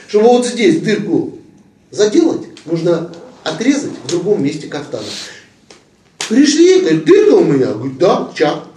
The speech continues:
Раз, вырезали отсюда, сюда поставили, всё в порядке? В порядке.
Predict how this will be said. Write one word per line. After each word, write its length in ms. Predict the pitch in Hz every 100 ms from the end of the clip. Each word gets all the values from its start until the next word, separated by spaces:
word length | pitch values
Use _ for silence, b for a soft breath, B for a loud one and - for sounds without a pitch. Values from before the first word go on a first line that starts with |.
| - - _ _ -
Раз, 200 | 269 -
вырезали 460 | 185 208 208 262 294
отсюда, 420 | 302 285 240 233 - -
сюда 240 | 208 190 185
поставили, 320 | 208 302 -
всё 160 | 320
в 20 | 302
порядке? 360 | 330 349 -
В 60 | -
порядке. 440 | 208 190 165 -